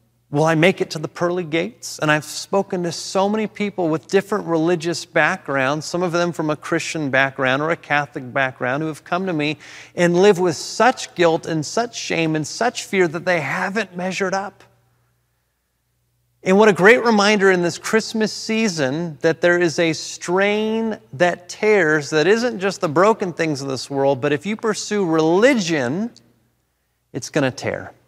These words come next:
And what a great reminder in the great hymn, "In Christ alone," there's this line that says,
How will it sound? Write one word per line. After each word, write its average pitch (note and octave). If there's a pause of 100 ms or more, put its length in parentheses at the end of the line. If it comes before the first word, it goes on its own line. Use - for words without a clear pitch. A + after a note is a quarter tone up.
(1400)
And D3+
what E3+
a E3+
great G3
reminder D#3 (1300)
in E3
the E3+
great D3
hymn, C#3+
"In D#3+
Christ F3+
alone," C#3+
there's C#3+
this -
line D3
that B2
says, B2+